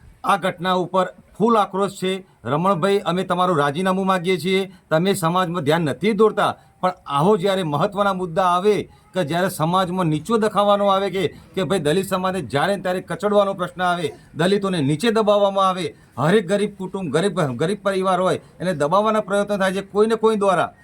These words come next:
તો રમણભાઈ તમે અહીંના સાંસદ, તમે અહીંના ધારાસભ્ય છો, તમારી પહેલી મોટામાં મોટી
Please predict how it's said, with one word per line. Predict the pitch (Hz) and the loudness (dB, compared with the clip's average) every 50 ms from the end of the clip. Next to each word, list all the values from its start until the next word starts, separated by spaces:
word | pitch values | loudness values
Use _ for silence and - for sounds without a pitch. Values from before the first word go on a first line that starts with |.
| - - - - - | -20 -20 -20 -8 -4
તો | 143 143 | 0 0
રમણભાઈ | 160 165 180 190 196 185 170 202 196 196 | 0 2 2 0 0 2 0 0 0 -2
તમે | 180 185 196 190 - | -2 -4 -4 -4 -4
અહીંના | 170 180 180 180 160 - | -4 -2 -2 -2 -2 -2
સાંસદ, | 143 143 139 175 202 185 156 139 127 - 123 | -2 -2 -2 -2 -2 -2 -2 -4 -4 -6 -4
તમે | 165 165 175 185 | -4 -2 -2 0
અહીંના | 180 180 180 - - | 0 0 0 0 0
ધારાસભ્ય | 123 139 170 180 185 190 180 196 196 | -2 -2 -2 -4 -6 -6 -6 -6 -4
છો, | 190 196 208 208 208 - - - - - | -2 0 0 0 -2 -6 -20 -12 -6 -4
તમારી | 165 165 175 175 170 165 - | -2 0 0 0 0 0 0
પહેલી | 151 143 151 160 165 | 0 0 0 0 0
મોટામાં | 160 147 147 - 165 170 170 165 | 0 0 -2 -2 -2 -2 -2 -2
મોટી | 160 151 143 156 | -2 -2 -4 -6